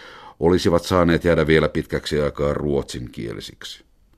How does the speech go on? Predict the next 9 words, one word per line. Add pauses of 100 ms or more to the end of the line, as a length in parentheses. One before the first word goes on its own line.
(760)
Ruotsinkielisiä
virkakouluja, (540)
suomenkielisiä
ammattikouluja. (840)
Se
olisi
minun
valtiollinen
ohjelmani.